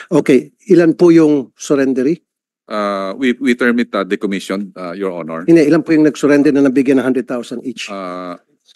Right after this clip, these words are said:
Speaker 2: twenty-six thousand one hundred thirty-two decommission.
Speaker 1: Twenty-six thousand hundred thirty-two. Ilan po yung baril?
Speaker 2: Uh, we have, uh, four thousand, uh,
Speaker 1: Four thousand.
Speaker 2: six hundred, six hundred twenty-five.
Speaker 1: So,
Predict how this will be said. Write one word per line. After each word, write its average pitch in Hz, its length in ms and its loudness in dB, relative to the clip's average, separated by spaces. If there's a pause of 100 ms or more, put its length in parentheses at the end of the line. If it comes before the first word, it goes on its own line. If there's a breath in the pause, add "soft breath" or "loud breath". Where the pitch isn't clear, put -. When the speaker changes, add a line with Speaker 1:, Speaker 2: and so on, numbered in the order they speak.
(360)
Speaker 2:
twenty-six 113 380 -6
thousand 113 340 -4
one 104 140 -6
hundred 104 240 -6
thirty-two 98 420 -6
decommission. 143 320 -2
Speaker 1:
Twenty-six 131 220 -4
thousand 123 420 -2
hundred 117 320 -4
thirty-two. 113 460 -6 (260 loud breath)
Ilan 165 300 4
po 165 100 0
yung 147 160 0
baril? 135 320 -2 (460)
Speaker 2:
Uh, 101 320 -6
we 113 160 -2
have, 110 160 -2
uh, 104 320 -2
four 117 160 -4
thousand, 107 560 -6
uh, 92 180 -10
Speaker 1:
Four 135 160 0
thousand. 123 540 0
Speaker 2:
six - 80 -12
hundred, 104 160 -10
six - 80 -12
hundred 90 240 -14
twenty-five. 78 200 -16 (280)
Speaker 1:
So, - 480 0